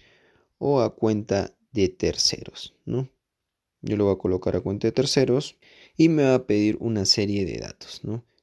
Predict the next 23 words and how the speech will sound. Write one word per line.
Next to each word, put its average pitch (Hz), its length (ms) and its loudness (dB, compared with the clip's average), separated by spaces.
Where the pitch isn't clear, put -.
Como 95 460 -4
documentos 95 420 -4
de 101 60 -2
identidad, 127 720 2
nombres, 123 640 2
apellidos 120 840 0
de 135 240 0
la 131 280 0
persona 127 760 0
a 95 140 -6
la 92 180 -6
cual 104 320 -4
le 98 80 -2
vamos 92 320 -4
a - 40 -8
enviar, - 380 -14
¿no? 131 260 -6
Simplemente 123 600 2
voy 110 180 4
a 107 280 -2
llenar 107 480 -2
la 117 80 0
información. 131 680 -4